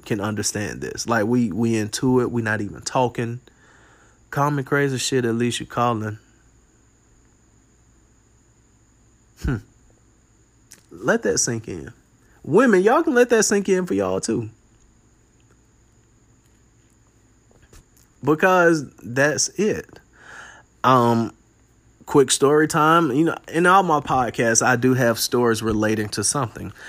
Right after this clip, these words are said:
So, particular ex, um, when we would fall out and get into it, you know, and we would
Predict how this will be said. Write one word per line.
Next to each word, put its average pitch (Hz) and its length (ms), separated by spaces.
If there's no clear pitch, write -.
So, 131 360
particular 117 640
ex, 156 520
um, 110 720
when 113 220
we 131 120
would 117 120
fall 117 320
out 117 240
and 107 140
get 110 140
into 113 420
it, 113 220
you 113 120
know, 101 220
and 110 140
we 113 100
would 76 180